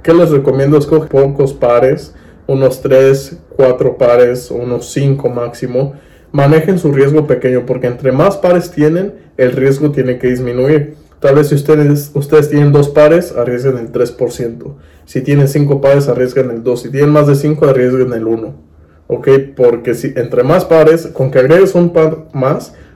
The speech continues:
vas a tener más oportunidades y más riesgo vas a tener que poner sobre la mesa. Entonces, que vaya siendo menor conforme más quieran agregar o mayor conforme sean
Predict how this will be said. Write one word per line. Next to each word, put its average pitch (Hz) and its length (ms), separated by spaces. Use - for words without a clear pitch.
vas 135 160
a 143 80
tener 127 240
más 135 240
oportunidades 123 840
y 135 80
más 120 340
riesgo 127 340
vas 120 120
a 120 80
tener 117 160
que 120 120
poner 120 260
sobre 117 240
la 107 80
mesa. - 380
Entonces, 143 280
que 143 100
vaya 160 240
siendo 165 320
menor 131 320
conforme 127 380
más 123 240
quieran 123 240
agregar 120 640
o 165 120
mayor 147 340
conforme 120 460
sean 131 400